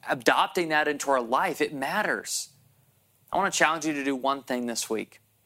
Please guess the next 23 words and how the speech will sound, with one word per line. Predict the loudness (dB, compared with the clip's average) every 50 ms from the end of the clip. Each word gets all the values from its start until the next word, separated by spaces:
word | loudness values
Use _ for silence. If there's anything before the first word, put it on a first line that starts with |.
| _ _ _ _
It's | _ -6 -2
really | 0 2 2 2 2
simple, | 2 0 0 0 0 0 0
and | 0
it's | 0 2 0
gonna | 0 0
mean | 0 -2 -2 0
something | 2 0 0 0 0 -4 -4 0
different | 0 0 0 0 -2 -4 -2
probably | 0 0 0 0 0
for | -4 -6 -6
each | -6 -4 -2 -2
of | 0 2
us. | 2 0 -2 -6 -12 -20 -20 -12 -4 0
I | 0 0
wanna | 0 0 -2
encourage | -2 -2 2 2 2 2 2 0
you | 0
to | -2 0 0
up | 2 0 0 0 -2
the | -6 -4
spiritual | -4 -2 0 2 2 2 2 0 -2 -4 -4
temperature | -4 -2 -2 -2 -2 -2 -4 -8 -6 -4 -4 -4 -4 -4